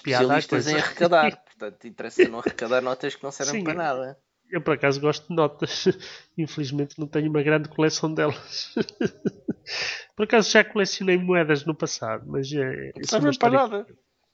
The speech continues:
Speaker 1: pois não, <laughs> é só, podes ter ali um quilo de, de metal,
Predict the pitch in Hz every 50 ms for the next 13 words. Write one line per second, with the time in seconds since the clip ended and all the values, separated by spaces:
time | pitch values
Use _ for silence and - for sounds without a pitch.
0 | _ _ - 254 233 220 208 190 180 202 208 202 202 202 175 165 175 - - 160
1 | - - - 190 - - - - - - _ _ - 151 139 - - 147 143 -
2 | - - _ - 147 131 - - - 143 139 143 143 143 143 139 - - 151 147
3 | 143 143 143 143 156 160 143 139 151 151 143 135 - - 135 127 135 - - -